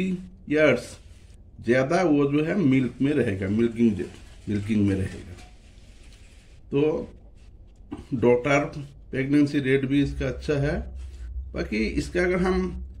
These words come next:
confirmation देखेंगे, confirmation ट्रेट में ये क्या, ये है Jersey का जितना भी characteristics है तो वो जो है इस बुल में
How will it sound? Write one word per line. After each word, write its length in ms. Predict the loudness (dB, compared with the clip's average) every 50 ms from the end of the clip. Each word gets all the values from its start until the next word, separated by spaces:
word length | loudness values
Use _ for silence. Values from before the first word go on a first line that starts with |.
| -12 -10 -10 -10 -10 -10 -10 -10 -10 -10 -10 -8
confirmation 760 | -2 2 2 2 2 2 2 4 4 4 4 4 2 4 4
देखेंगे, 400 | 4 4 4 2 2 2 2 2
confirmation 680 | 0 0 -2 -2 0 0 0 0 0 0 0 0 0 0 -2
ट्रेट 400 | -4 -2 0 0 0 0 0 0
में 340 | 2 4 4 2 2 -2 -6 -8 -10 -14 -14 -14 -12 -12 -10 -10 -10 -12 -12 -6 -4
ये 200 | -2 0 0 0
क्या, 200 | -2 -2 -4 -2
ये 320 | 0 2 2 4 4 2
है 500 | 2 4 4 4 4 4 2 -2 -6 -12 -14 -14 -14 -14 -12 -10 -10 -10 -6
Jersey 380 | -2 0 0 0 0 0 -2 -2
का 140 | 0 0 0
जितना 360 | 0 -2 -4 -6 -4 -4 -4
भी 140 | -4 -4 -4
characteristics 800 | 0 2 2 2 2 2 2 2 2 0 0 -2 -2 -2 -2 -4 -6
है 100 | -8 -8 -8 -10 -12 -12 -10 -12 -12 -12 -14 -16 -16 -16 -14 -12 -6
तो 120 | -2 -2 0
वो 240 | 0 2 2 0 2
जो 180 | 2 2 2 2
है 220 | 2 0 0 0 0
इस 200 | 0 -2 -2 -2 -4
बुल 200 | -4 -4 -4 0
में 360 | 2 2 2 2 0 -2